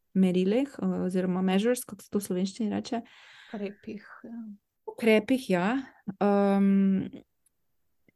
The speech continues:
Speaker 1: in pač o-, obstaja zelo visoka stopnja samomorilnosti, ne.
Speaker 2: Mhm.
Speaker 1: Med, eh, L G B T Q plus mladimi, predvsem med trans mladimi. In, em, bom rekla tako,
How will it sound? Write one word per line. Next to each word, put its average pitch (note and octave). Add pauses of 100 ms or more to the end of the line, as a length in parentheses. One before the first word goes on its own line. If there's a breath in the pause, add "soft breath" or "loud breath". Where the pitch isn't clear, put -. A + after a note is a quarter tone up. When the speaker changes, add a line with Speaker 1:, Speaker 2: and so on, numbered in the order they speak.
Speaker 1:
in G3 (100)
pač G#3
o-, F#3+ (260)
obstaja F#3+
zelo F#3
visoka E3+
stopnja E3
samomorilnosti, E3
ne. G#3 (1160)
Speaker 2:
Mhm. A3
Speaker 1:
Med, G3
eh, F#3
L F#3+
G F#3+
B F#3
T F#3+
Q F#3+
plus F#3
mladimi, A3
predvsem G3
med F#3
trans G3
mladimi. C4+ (1000 soft breath)
In, G3
em, F#3 (380)
bom G3
rekla G#3+
tako, F3